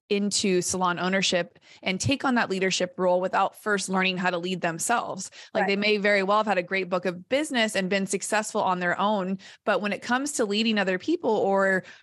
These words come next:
Speaker 1: roping people in on your dream or bringing them into your vision, like, what are some things now that you make sure you do when you're looking to add team members or that have worked for you now that you're in this leadership role?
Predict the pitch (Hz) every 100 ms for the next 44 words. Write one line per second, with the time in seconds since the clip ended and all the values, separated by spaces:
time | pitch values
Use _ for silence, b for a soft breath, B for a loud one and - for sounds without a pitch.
0 | - 185 226 254 254 262 226 220 214 202
1 | 185 175 269 294 277 220 185 240 240 226
2 | 208 196 185 180 247 262 247 208 190 180
3 | - B B 202 262 320 349 320 277 233
4 | 202 202 233 214 - 196 208 202 190 -
5 | 202 190 180 170 185 190 190 185 180 180
6 | 180 196 180 - 170 165 190 175 160 156
7 | 156 165 180 180 175 196 180 170 202 -
8 | - 190 175 175 175 165 B B 202 190
9 | 185 185 185 180 180 - 220 208 190 180
10 | 170 180 - - 143 -